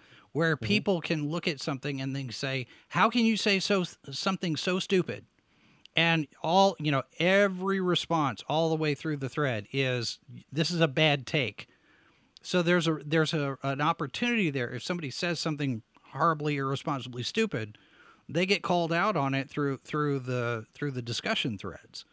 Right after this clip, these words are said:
Speaker 1: And
Speaker 2: Mm-hmm.
Speaker 1: it does, it's not perfect. It's, it's
Speaker 2: Yeah.
Speaker 1: not a great system. I mean, be-, personally, I, I would be fine if all of social media died in the heat death of the universe tomorrow.
Speaker 2: Yeah.
Speaker 1: But, you know, there's,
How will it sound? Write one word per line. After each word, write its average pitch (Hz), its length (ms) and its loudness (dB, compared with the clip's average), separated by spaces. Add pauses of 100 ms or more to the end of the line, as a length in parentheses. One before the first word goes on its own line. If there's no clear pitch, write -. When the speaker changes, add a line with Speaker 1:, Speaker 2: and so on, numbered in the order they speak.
(480)
Speaker 1:
And 160 480 6
Speaker 2:
Mm-hmm. - 240 -14
Speaker 1:
it 170 140 -2
does, 185 220 2
it's 165 280 -6
not 160 180 0
perfect. 180 560 -2 (220)
It's, - 360 -10
it's 143 200 -4
Speaker 2:
Yeah. - 60 0
Speaker 1:
not 165 120 2
a 139 60 -2
great 139 360 -2
system. 139 480 -6
I 139 140 -2
mean, 143 180 0
be-, 131 120 -4
personally, 156 580 0
I, 156 220 0 (120)
I 147 200 0
would 185 160 2
be 156 140 0
fine 156 340 0
if 143 160 -2
all 175 240 2
of 165 80 -4
social 151 340 -2
media 147 480 0 (360)
died 147 260 2
in 143 80 -2
the 139 60 2
heat 143 260 -6
death 143 220 -4
of 123 100 -8
the 127 80 -10
universe 139 480 -2
tomorrow. 151 420 4 (880)
Speaker 2:
Yeah. 139 160 6
Speaker 1:
But, 156 260 6 (200)
you 160 80 6
know, 135 140 0
there's, 156 500 0